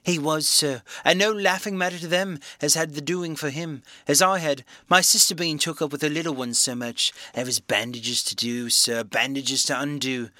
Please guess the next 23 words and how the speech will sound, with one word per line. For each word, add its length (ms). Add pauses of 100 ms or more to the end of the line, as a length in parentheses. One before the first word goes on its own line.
(280)
So 180
if 120
I 80
may 180
make 240 (240)
so 340
bold 400
as 120
to 100
say 240
it, 80
sir." 320 (1000)
"Will 100
you 140
get 280
me 60
some 360
matches?" 800 (560)
said 220
the 80
visitor 340
quite 220
abruptly. 480